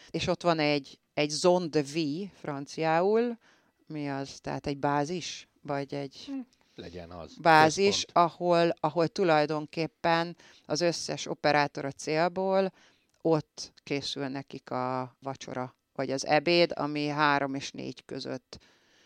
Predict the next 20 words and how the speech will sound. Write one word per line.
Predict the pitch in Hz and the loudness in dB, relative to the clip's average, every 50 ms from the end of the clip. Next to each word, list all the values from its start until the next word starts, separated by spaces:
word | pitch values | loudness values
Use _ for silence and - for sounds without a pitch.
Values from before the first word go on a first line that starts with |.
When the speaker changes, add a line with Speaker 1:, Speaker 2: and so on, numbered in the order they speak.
| _ _ _ _ _ - | _ _ _ _ _ -4
Speaker 1:
kötelező | 165 147 - - 135 139 135 139 143 135 143 139 | -4 -2 0 2 2 4 4 2 2 0 -2 -4
nekik | 135 139 135 - - 139 - - - _ | -4 -6 -6 -8 -10 -10 -10 -12 -18 _
kvázi | - 143 135 131 131 135 135 | -4 -4 -2 -2 -4 -6 -10
főtt | - - - 139 131 - - | -10 -8 -6 -6 -6 -6 -6
kaját | - 139 131 120 123 139 - | -4 -2 -2 -2 -4 -6 -4
kapni, | - 151 160 - 208 240 285 - - 294 | -4 -4 -4 0 2 4 4 4 4 0
<laughs> | - - 180 | 0 0 -2
amit | 170 170 160 - | -2 -2 -4 -4
mi | 190 175 165 | -2 -4 -2
biztosítunk. | 143 156 147 - - 175 175 - - 214 220 - 233 240 254 254 - _ _ | -2 -2 -4 -6 -6 -8 -8 -8 -10 -10 -6 -2 -2 -2 -2 -2 -6 _ _
Kapnak | - 170 160 - 147 143 - - | 0 0 0 0 -2 -6 -2 0
reggelit, | 190 226 240 233 247 214 202 196 - - - _ - - - _ _ | 0 0 2 4 4 4 4 2 0 -4 -12 _ -20 -20 -20 _ _
a | - 156 | -12 -10
két | - - 196 175 151 - | -4 0 0 0 0 0
szakács | - - 160 151 - - 143 139 135 - - - | -2 -4 -4 -4 -2 0 2 2 2 0 -4 -6
főz | - 185 190 214 - | -4 -2 -2 -2 -2
nekik, | - 214 220 - - 214 214 - - | -4 -6 -6 -4 -6 -6 -6 -6 -4
bejönnek | - 160 156 156 151 147 143 - - | 0 0 2 2 0 -2 -4 -6 -2
a | 139 | 0
báziskembe, | 147 165 180 196 196 214 214 - - - 190 190 185 180 180 175 175 175 | 4 4 4 4 2 -2 -6 -6 -4 -4 -4 -4 -2 -2 0 0 0 -2